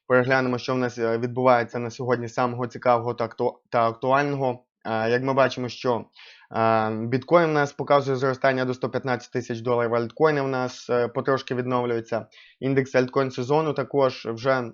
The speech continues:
перейшов відмітку сімдесят п'ять пунктів і вище, де, відповідно, в нас розпочинається, е, альткоін сезон, можна сказати, міні-альткоін сезон.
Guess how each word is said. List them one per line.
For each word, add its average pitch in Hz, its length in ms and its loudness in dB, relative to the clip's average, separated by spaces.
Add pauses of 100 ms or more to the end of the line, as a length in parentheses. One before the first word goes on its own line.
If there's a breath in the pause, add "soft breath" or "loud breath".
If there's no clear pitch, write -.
(140)
перейшов 127 460 2
відмітку 127 420 -2
сімдесят 123 460 -4
п'ять 117 220 -4
пунктів 123 380 -4 (440 loud breath)
і 123 100 -2
вище, 123 500 0 (100)
де, 127 180 4
відповідно, 127 480 0
в 123 40 -2
нас 123 220 -2
розпочинається, 120 720 -6 (720)
е, 127 60 -8
альткоін 123 680 -2
сезон, 123 340 -4
можна 123 220 -6
сказати, 123 400 -4
міні-альткоін 120 580 -4
сезон. 113 400 -6